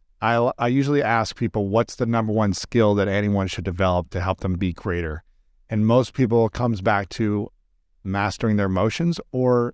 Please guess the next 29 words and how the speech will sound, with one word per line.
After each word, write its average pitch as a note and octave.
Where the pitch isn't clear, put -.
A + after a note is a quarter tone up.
managing A2
them, D#2
having A2
emotional G#2+
regulation. F#2
So -
I A#2+
think D3+
the C3
greatest B2
opportunity G2
is A#2
acquiring C3
more A2+
skills G2+
inward, C3
is G#2
learning B2
more B2
about A2+
how G#2
to A2
overcome A2
your G2+
insecurities, A2+
your F#2
fears, A2
your A2
triggers, G#2